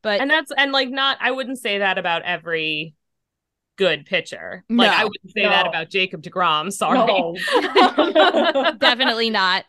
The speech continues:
Speaker 1: We, we
Speaker 2: But he
Speaker 1: love
Speaker 2: definitely has that other thing going on, that, those vibes.
Speaker 1: we love Jake and we harbor no ill will towards Jake, but, uh, he's not, he's not the, uh, the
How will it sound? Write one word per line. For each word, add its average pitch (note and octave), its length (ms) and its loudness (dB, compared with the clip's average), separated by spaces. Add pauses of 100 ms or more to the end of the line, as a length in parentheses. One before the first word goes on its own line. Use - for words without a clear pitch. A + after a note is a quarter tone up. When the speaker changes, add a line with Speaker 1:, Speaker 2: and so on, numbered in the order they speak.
Speaker 1:
We, A3+ 240 -12
we B3 120 -2
Speaker 2:
But B3 60 2
he B3 80 0
Speaker 1:
love C4+ 220 4
Speaker 2:
definitely G#3+ 240 -6
has G3+ 160 -2
that F3+ 180 -2
other E3+ 240 -4
thing E3+ 280 -6
going D#3 200 -6
on, D3 260 -10
that, - 200 -8 (100)
those D#3 240 -6
vibes. - 540 -12 (380)
Speaker 1:
we A#3+ 120 -8
love C4+ 200 0
Jake A#3+ 320 0
and A3+ 80 -6
we A3+ 80 -2
harbor A3+ 340 0
no G#3 300 0
ill G3+ 240 -2
will F#3+ 240 -2
towards F3+ 340 -6
Jake, F3+ 400 -4
but, E3 300 -2
uh, F3 240 -2
he's F#3+ 320 -8
not, F#3 320 0
he's G3+ 240 -10
not A3+ 280 -2
the, G#3 220 -4
uh, E3+ 340 -2 (120)
the F#3+ 100 -6